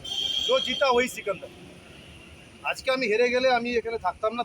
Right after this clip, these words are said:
দাঁড়াতাম না, আপনি আমাকে প্রশ্ন করতেন না। আমি জিতে বেরিয়ে এসেছি, আপনাকে এখন দাঁড়িয়ে আছি, আমি এখন এমএলএ হিসেবে আপনারা আমাকে প্রশ্ন করছেন। So, like cricket game, like any sports game, जो जीता वही सिकंदर। कैसे जीता, क्यों नहीं जीता,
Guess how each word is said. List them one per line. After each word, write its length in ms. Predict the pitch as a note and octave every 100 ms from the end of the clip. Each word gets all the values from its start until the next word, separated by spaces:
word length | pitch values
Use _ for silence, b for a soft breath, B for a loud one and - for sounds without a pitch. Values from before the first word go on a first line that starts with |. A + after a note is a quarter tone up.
| G#3+
দাঁড়াতাম 320 | F#3+ G#3 A3+
না, 60 | A#3+
আপনি 200 | G3+ G3 G3+
আমাকে 140 | G#3
প্রশ্ন 260 | G#3 D#3 E3+ D3
করতেন 220 | - -
না। 60 | - - - - - - - -
আমি 160 | E3+ G#3+
জিতে 180 | G3+ A3+ A3
বেরিয়ে 300 | A3 B3 B3+
এসেছি, 180 | - C#4
আপনাকে 340 | A3 G#3+ G#3+
এখন 160 | G#3+ G#3 G3
দাঁড়িয়ে 240 | G3 A#3 B3
আছি, 120 | B3+
আমি 140 | A#3+ A3 F#3+
এখন 120 | F#3
এমএলএ 280 | F3 F3+ F3+
হিসেবে 220 | F3+ G3+ - - - -
আপনারা 220 | D3 F3 F#3
আমাকে 160 | F#3
প্রশ্ন 240 | D#3+ C3+ C3+ A#2
করছেন। 220 | - - - - - - - - - -
So, 100 | A4 - G#4+ -
like 180 | B3 C4 - - - - - - -
cricket 320 | G#3+ B3 A#3 E3+
game, 160 | C#3 - - - - - - - E3+
like 160 | G#3+ A3
any 120 | A#3 C4
sports 320 | - - C#3
game, 280 | - D3 - - - - - -
जो 80 | C4
जीता 300 | G#3+ B3+ C#4+ B3+
वही 160 | B3+
सिकंदर। 460 | - G#3+ F#3+ D3 A2+ - - -
कैसे 280 | G3 G#3+ C4
जीता, 320 | A#3+ B3+ C#4 C4 B3 A#3 - - - -
क्यों 180 | A#3 B3+
नहीं 200 | B3+ C4+
जीता, 340 | A3 B3 C4